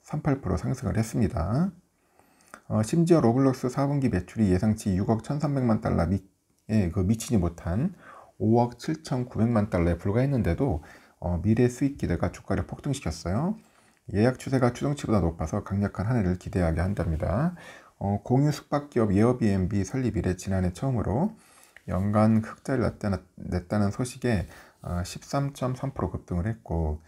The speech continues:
어, 사 분기 매출은 예상치 십, 십팔억 육천만 달러보다 그 높은, 음, 십구억 달러 기록했고, 주당 이익 사십팔 센트, 예상치 이십오 센트의 두 배 수준이다.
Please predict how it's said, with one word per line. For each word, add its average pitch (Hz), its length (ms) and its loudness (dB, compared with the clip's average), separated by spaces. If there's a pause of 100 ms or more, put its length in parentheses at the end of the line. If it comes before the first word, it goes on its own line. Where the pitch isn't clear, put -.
(240)
어, 87 140 -6
사 139 180 -4
분기 151 220 0
매출은 113 420 0
예상치 104 400 0
십, - 380 -10
십팔억 127 500 -4
육천만 117 400 -2
달러보다 85 560 2 (320)
그 - 120 -8
높은, 156 580 -2 (500)
음, 90 180 -2
십구억 143 460 -6
달러 90 260 0
기록했고, 110 720 -6
주당 104 320 0
이익 87 140 0
사십팔 117 420 -6
센트, 107 540 -2 (340)
예상치 101 480 -2
이십오 117 500 -2
센트의 107 640 -4
두 98 240 -4
배 113 240 2
수준이다. 80 720 -4